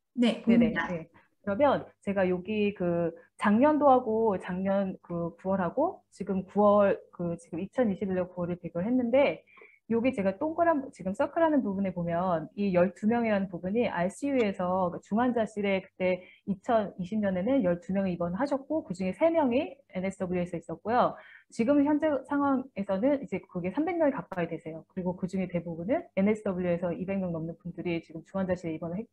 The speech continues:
Speaker 2: 계시고요. 그중에 이제 반 넘은 분들이 그 벤틸레이터에 지금, 어, 의존을 해 계시고요. 또 하나 이제 큰 문제가 뭐냐면 작년 기준으로 봤을 때는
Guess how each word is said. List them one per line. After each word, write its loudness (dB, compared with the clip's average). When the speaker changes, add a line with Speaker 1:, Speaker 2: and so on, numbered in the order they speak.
Speaker 2:
계시고요. -4
그중에 -2
이제 -2
반 0
넘은 -2
분들이 -2
그 -8
벤틸레이터에 -4
지금, -10
어, -8
의존을 2
해 0
계시고요. -2
또 6
하나 8
이제 0
큰 -4
문제가 2
뭐냐면 0
작년 4
기준으로 -2
봤을 -4
때는 -2